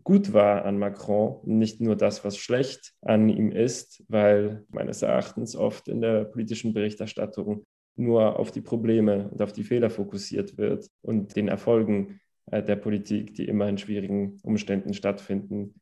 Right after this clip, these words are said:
zu wenig Rechnung getragen wird. Also vielleicht habe ich auch einen Blick, der, der das Positive herausstreichen will.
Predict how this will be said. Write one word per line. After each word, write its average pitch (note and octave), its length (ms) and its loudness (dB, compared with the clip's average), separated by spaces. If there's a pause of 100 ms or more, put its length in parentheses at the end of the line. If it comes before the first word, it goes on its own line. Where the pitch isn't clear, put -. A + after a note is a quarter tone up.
(100)
zu G#2 180 -10
wenig G2+ 300 -2
Rechnung G2+ 300 -6
getragen - 520 -8
wird. - 280 -14
Also G2 520 -8
vielleicht G#2+ 400 0
habe G#2 240 -2
ich G#2+ 100 0
auch G#2+ 160 0
einen G#2+ 300 0
Blick, G#2 380 -4
der, G2+ 640 0
der G#2+ 80 -4
das G#2 180 -6
Positive - 480 -8
herausstreichen - 800 -8
will. - 180 -12